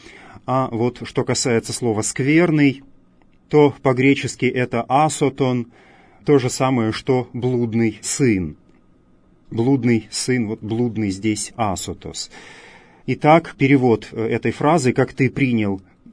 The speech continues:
блудного сына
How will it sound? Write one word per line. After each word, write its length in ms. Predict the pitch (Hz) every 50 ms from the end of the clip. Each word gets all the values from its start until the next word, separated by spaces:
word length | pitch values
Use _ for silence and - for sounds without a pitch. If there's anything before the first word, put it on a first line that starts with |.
| _ _ _ _ _ _ _ -
блудного 800 | 104 104 120 139 135 135 123 110 113 110 107 104 101 92 92 92 - _ _ _ _ _ _
сына 720 | - - - - 147 147 156 165 160 151 139 127 127 127